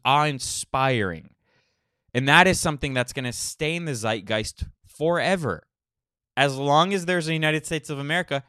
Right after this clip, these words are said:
it will be there. It will be a story told and passed down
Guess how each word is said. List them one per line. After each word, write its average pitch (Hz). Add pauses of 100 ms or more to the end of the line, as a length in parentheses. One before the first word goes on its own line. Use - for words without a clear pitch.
it 139
will 143
be 156
there. 87 (400)
It 127
will 143
be 151
a 143
story 185
told 151
and 113
passed 139
down 113